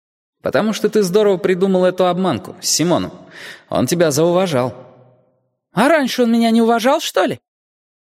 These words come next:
"Подумай головой. Ему четырнадцать лет, а тебе нет двенадцати. Он считал тебя малявкой".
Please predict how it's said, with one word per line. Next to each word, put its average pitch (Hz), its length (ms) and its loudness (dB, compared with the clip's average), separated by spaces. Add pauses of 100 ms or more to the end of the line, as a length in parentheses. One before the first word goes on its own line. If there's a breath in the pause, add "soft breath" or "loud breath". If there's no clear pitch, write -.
(140)
"Подумай 226 400 0
головой. 123 600 0 (420)
Ему 135 300 0
четырнадцать 214 640 -2
лет, 202 220 0
а - 40 -4
тебе 120 240 -2
нет 202 220 -2
двенадцати. 175 680 -2 (220)
Он 120 180 -2
считал 147 380 2
тебя 180 240 -2
малявкой". 175 560 -2